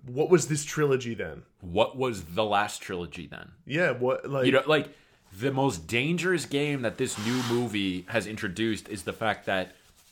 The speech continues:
Speaker 2: things from the beloved originals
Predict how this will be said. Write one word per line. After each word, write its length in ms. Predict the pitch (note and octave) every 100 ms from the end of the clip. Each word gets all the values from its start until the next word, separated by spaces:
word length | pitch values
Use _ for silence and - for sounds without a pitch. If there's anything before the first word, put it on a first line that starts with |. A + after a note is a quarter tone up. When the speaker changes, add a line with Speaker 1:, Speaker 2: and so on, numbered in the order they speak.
| _
Speaker 2:
things 560 | - - D3+ D3 D3+ -
from 140 | C#3
the 260 | B2 A#2+ A#2 F2+
beloved 640 | A#2+ A2+ G#2 A2+ B2 A#2+
originals 800 | A2+ G2 G2+ B2+ B2+ D3+ E3+ -